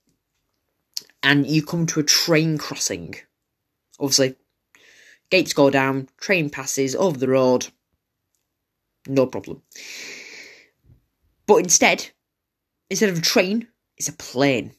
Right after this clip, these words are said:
which is a <laughs> very, m-, must be very interesting, uh, interesting watch. Uh, if you're, if you're in your car, just see a plane go right across. Uh, number seven, Gibraltar actually has, uh, its own language, uh, called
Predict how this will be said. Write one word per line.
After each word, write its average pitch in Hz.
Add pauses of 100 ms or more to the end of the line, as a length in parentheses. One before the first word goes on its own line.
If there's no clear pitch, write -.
(140)
which -
is 131
a 123 (500)
<laughs> -
very, 139
m-, 151
must 175
be 170
very 160 (100)
interesting, 156
uh, 135 (400)
interesting 156
watch. - (720)
Uh, 131
if 131
you're, 139
if 139
you're 131
in 131
your 131
car, 127
just -
see 123
a 120
plane 120
go 120
right 120
across. - (1200)
Uh, 180
number 175
seven, 208
Gibraltar 196
actually 175
has, 165
uh, 160
its 127
own 170
language, 147
uh, 135
called 147